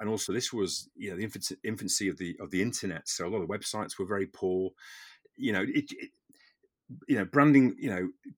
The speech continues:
polished brands weren't common in B two B. What there's been, I think, in the last five or six years, maybe ten years, has been a catching up between B two B and B two C.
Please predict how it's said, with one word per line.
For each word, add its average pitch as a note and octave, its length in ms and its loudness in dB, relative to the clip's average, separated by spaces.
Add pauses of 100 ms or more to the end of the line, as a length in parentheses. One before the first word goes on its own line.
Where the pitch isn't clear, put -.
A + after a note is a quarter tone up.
(240)
polished D3 360 2
brands A#2 220 2
weren't G2 280 0
common G2 260 -4
in E2+ 60 -4
B F2 180 -6
two - 140 -10
B. F2 200 -6
What B2 220 -2
there's B2 160 -2
been, A2+ 460 0 (120)
I G#2+ 140 -2
think, G2 240 -2
in E2+ 80 -6
the F#2 60 0
last F#2 200 -4
five F#2 160 -4
or F2+ 60 -8
six - 300 -10
years, F2+ 340 -4
maybe A#2+ 160 -4
ten E2+ 260 -8
years, E2+ 380 -10 (440)
has G#2 100 -8
been G2 160 2
a F2+ 40 0
catching - 440 -4
up - 100 -10
between F#2 300 -8
B F2 160 -4
two - 140 -8
B F2 180 -6
and E2+ 100 -8
B F2 140 -8
two - 120 -12
C. F#2+ 300 -10